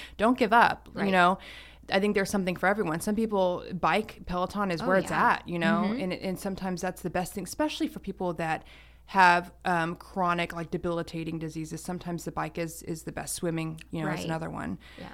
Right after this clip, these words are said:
Speaker 1: So, um,
Speaker 2: Yeah, and
Speaker 1: okay.
Speaker 2: most, and most people in my support group, um, bike.
Speaker 1: Really?
Speaker 2: Most
Speaker 1: See,
Speaker 2: of them
Speaker 1: that's so
Speaker 2: do.
Speaker 1: crazy.
Speaker 2: Mm-hmm.
Speaker 1: That's so interesting. Um, I'm trying to think where I'm looking down here. Okay, so the running the marathon started in June.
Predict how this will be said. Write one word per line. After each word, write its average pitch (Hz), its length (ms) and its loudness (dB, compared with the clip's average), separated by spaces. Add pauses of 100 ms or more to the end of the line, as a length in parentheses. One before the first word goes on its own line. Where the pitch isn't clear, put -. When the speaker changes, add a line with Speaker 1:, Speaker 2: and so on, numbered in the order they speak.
(120)
Speaker 1:
So, 160 520 -2
um, 160 480 -4
Speaker 2:
Yeah, 226 140 2
and 226 80 0
Speaker 1:
okay. 240 120 4
Speaker 2:
most, 190 160 0
and 247 120 -2
most 277 200 -2
people 254 140 0
in 220 40 -2
my 208 120 -2
support 208 400 -6
group, 202 420 -6
um, 170 240 -6
bike. - 380 -12 (600)
Speaker 1:
Really? 180 220 2
Speaker 2:
Most 185 160 -2
Speaker 1:
See, 202 60 2
Speaker 2:
of 190 80 0
them 175 100 -4
Speaker 1:
that's 175 100 -8
so 160 120 -4
Speaker 2:
do. 160 40 -8
Speaker 1:
crazy. 190 400 -2
Speaker 2:
Mm-hmm. 185 120 -4
Speaker 1:
That's 196 220 -2
so 170 140 -6
interesting. - 600 -10 (560)
Um, 170 680 4 (1800)
I'm 170 60 -8
trying 156 220 -6
to 160 60 -6
think 160 280 -8
where 160 340 -4
I'm - 220 -8 (520)
looking 87 360 -8
down - 300 -8
here. 175 200 -10
Okay, 214 200 4
so 214 160 4
the 196 80 4
running 226 340 4
the 330 100 6
marathon 214 520 4
started 165 680 2
in 175 300 -2
June. 160 560 -6